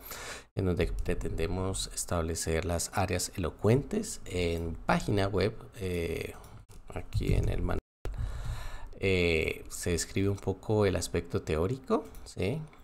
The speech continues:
Aquí ustedes van a encontrar toda la parte teórica de eso, las etapas del procesamiento, los ejemplos de algunos de los procesamientos que vamos a ver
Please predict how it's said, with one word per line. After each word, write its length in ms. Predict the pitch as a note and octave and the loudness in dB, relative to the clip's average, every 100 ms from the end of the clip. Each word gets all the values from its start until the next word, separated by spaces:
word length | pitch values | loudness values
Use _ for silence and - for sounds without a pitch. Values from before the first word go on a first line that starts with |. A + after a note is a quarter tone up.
| - | -4
Aquí 300 | E2+ E2 G2 | -4 -2 -2
ustedes 260 | - - | -2 -2
van 160 | F2+ F2 | 2 2
a 40 | |
encontrar 640 | F2+ - E2+ - E2+ E2 - | 2 0 -4 4 4 4 4
toda 380 | G2+ B2+ B2+ | 6 8 8
la 140 | A2+ G#2 | 6 4
parte 260 | F#2 - - | 0 -4 -6
teórica 680 | F#2 F2 F2+ - F2+ - - - | -2 0 -2 0 0 0 -4 -10
de 200 | - D#2+ | -2 0
eso, 280 | E2+ E3+ G#3 - - - _ | 2 0 0 -6 -20 -20 _
las 140 | - | -6
etapas 320 | D#2 E2+ F2+ | 0 2 2
del 120 | F2 E2+ | 2 -2
procesamiento, 1080 | F#2 - D#2+ F2+ A2 B2+ C3 B2+ A#2 A#2 A#2 | -4 -4 -4 0 4 4 4 2 2 4 4
los 200 | G#2 - | 0 -4
ejemplos 1000 | - B2+ B2+ A#2+ A#2 A2+ A2 A2+ - - | -2 0 0 -2 0 2 2 -2 -10 -6
de 240 | - A2 - | -2 0 0
algunos 420 | F2+ F2 - F#2 F#2 | -2 -2 -2 -4 -4
de 120 | F2+ | -4
los 160 | F2 | -6
procesamientos 720 | - - - - F2 E2+ - - | -8 -8 -6 -6 -6 -6 -8 -6
que 100 | - | -4
vamos 280 | E2+ F2 F2+ | -2 -2 0
a 20 | |
ver 220 | E2 - | -2 -2